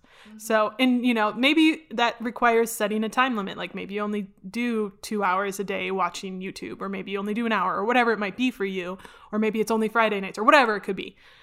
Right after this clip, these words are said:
Speaker 2: But, like, I think finding that balance between f-, getting enjoyment and letting it be a moment for you to relax, a moment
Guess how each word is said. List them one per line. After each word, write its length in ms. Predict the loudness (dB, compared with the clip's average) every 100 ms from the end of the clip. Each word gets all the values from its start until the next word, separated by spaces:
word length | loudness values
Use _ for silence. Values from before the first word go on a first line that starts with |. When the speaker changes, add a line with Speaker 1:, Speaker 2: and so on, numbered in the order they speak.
| _ 2
Speaker 2:
But, 80 |
like, 320 | 4 4 0 _ _ _ _ _ _ _ _ 0
I 100 | 2
think 420 | 0 -2 -4 -8
finding 380 | 2 2 4 2
that 180 | 2 2
balance 320 | 2 2 0
between 400 | -4 -4 -2 -2 -4
f-, 160 | -8 -4
getting 240 | 0 2
enjoyment 460 | 2 2 0 0 0
and 120 | 0
letting 260 | 0 0 -2
it 160 | -4
be 220 | -6 -4 -2
a 40 |
moment 360 | -2 -2 -6 -8
for 80 |
you 120 | -8 -6
to 80 |
relax, 600 | -6 -2 2 6 4 2
a 20 | -4
moment 300 | -2 -4